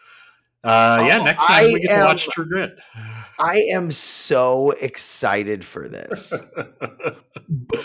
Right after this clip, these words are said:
Speaker 2: both these, both these movies just have fantastic casts.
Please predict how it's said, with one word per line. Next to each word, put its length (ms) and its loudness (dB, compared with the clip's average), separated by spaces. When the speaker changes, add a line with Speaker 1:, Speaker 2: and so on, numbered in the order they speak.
Speaker 2:
both 320 4
these, 300 2
both 300 4
these 220 0
movies 420 -4
just 240 -6
have 440 -2
fantastic 1000 -4
casts. 680 -8